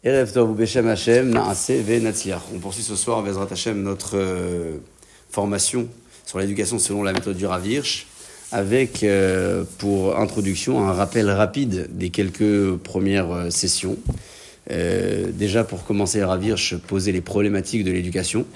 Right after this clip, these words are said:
qu'il va poursuivre, euh, ce soir dans ce second volet. Euh, sous quelques, euh,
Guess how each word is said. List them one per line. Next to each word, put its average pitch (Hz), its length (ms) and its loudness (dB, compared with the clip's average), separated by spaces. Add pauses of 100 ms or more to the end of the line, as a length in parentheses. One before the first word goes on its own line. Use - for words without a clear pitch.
(420)
qu'il 90 140 -6
va 92 120 2
poursuivre, 90 580 -2 (380)
euh, - 280 -2
ce 170 140 0
soir 101 220 2
dans 92 100 -2
ce - 120 -8
second 101 320 0
volet. 101 320 2 (720)
Euh, 98 240 2
sous - 260 -2
quelques, 120 480 2
euh, 104 920 4